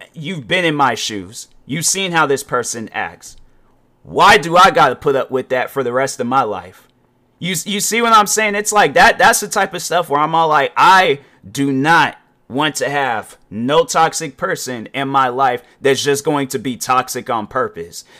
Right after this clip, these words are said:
There ain't even no such thing as being toxic on accident, but you really should not be toxic on purpose.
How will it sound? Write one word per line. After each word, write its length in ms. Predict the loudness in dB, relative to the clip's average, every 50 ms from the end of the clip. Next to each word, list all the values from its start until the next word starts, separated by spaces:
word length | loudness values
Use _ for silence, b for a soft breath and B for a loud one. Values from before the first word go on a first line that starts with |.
| b
There 180 | 2 4 6 6
ain't 100 | 6 4
even 120 | 2 0 2
no 140 | 2 2
such 320 | 2 4 2 2 0 0 -2
thing 180 | -6 -2 -2
as 80 | -4 -4
being 240 | -4 -4 -4 -4 -4
toxic 500 | -4 0 2 2 2 2 0 -2 0 0
on 220 | 0 -2 -2 -2 -2
accident, 680 | 2 2 2 2 0 -4 -10 -8 -8 -8 -8 -8 -12 B B B B
but 300 | 4 6 6 6 6 4 -4 _ _ _ -14
you 240 | -8 -6 -4 -4
really 480 | -4 -4 0 4 4 4 4 4 0 -2
should 220 | -2 0 0 0
not 280 | 2 2 2 2 0 0
be 160 | -4 -8 -6
toxic 540 | -4 -2 0 0 0 0 -2 -8 -10 -6 -6
on 160 | -6 -6 -6
purpose. 680 | -8 -8 -8 -8 -8 -10 -12 -16 -16 -16 -20 -20 -20